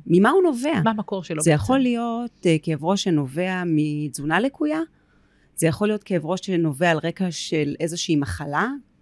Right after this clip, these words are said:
Speaker 1: לא יודעת, דלקת אוזניים, דלקת
Speaker 2: כן.
Speaker 1: גרון, זה יכול להיות, אה, כאב ראש שנובע ממצב, אה, נפשי.
Speaker 2: נפשי,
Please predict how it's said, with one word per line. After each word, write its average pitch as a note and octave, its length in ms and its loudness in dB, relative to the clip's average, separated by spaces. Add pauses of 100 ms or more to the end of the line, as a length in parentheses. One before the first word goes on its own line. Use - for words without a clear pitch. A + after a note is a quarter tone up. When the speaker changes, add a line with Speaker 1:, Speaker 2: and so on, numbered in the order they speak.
(160)
Speaker 1:
לא D#3 60 6
יודעת, C3 180 2
דלקת D#3+ 360 0
אוזניים, G3+ 360 2
דלקת D3+ 340 0
Speaker 2:
כן. - 80 -2
Speaker 1:
גרון, E3 300 4 (420)
זה F3 120 0
יכול E3+ 220 2
להיות, C#4+ 420 0
אה, C4 160 0
כאב A#3+ 200 -4
ראש C4+ 200 -2
שנובע C4+ 760 -2
ממצב, B3+ 440 0 (140)
אה, C4 420 0
נפשי. A#3+ 520 2
Speaker 2:
נפשי, D#4 260 6